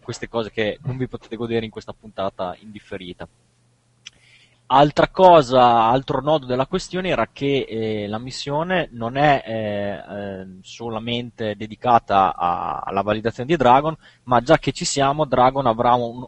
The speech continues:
un carico di satelliti, eh, da parte della, della Orbital, ehm, che appunto sfrutta questo lancio per, eh,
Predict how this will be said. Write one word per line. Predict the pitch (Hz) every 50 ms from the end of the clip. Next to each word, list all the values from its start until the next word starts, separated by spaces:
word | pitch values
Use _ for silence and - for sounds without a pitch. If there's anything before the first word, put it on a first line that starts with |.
| - _
un | 117 120 127 -
carico | - 120 113 120 127 127 - - 131 127
di | 123 110 110 107
satelliti, | - - 131 - - 113 110 123 127 127 - - 139 131 - - - - _ _
eh, | _ 110 107 104 104
da | 107 117
parte | - - 117 113 117 - - 123
della, | 110 110 110 107 101 101 101 101 98 95
della | 101 104 104 107 104
Orbital, | 101 98 98 98 92 98 101 - - 104 98 98 98 - - _ _ _ _ _ _ _ _
ehm, | - 117 110 107 104 104 104 101 101 98 98 101 98 95 95 95 92 92 90
che | - - 110
appunto | 98 85 95 - - 120 107 110
sfrutta | - - - 120 - 117
questo | - - 113 - 151
lancio | 127 110 113 117 113 - 110 98
per, | - 107 101 98 101 101 - -
eh, | 98 98 95 95 95 95 92 92 92 90 90 87 85 80 80 85